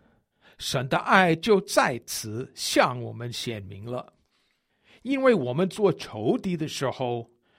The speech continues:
且借着神儿子的死得与神和好，既然已经和好了，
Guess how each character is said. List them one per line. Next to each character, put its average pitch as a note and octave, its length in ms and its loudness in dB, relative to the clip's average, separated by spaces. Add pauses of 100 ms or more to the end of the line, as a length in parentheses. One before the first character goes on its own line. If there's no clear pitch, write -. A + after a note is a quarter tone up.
(260)
且 C#3+ 360 0
借 A3 320 4
着 E3+ 220 4
神 C3 320 -4
儿 E3+ 240 0
子 F#3+ 180 -4
的 F3 140 -2
死 - 520 -8 (840)
得 C#3 300 4
与 C3+ 300 0
神 B2 420 -4
和 C3+ 240 -2
好， - 460 -10 (760)
既 D4 160 2
然 D#3 340 6
已 D3+ 100 0
经 F3+ 240 0
和 D3+ 200 -2
好 A#2 220 -2
了， A2+ 280 -4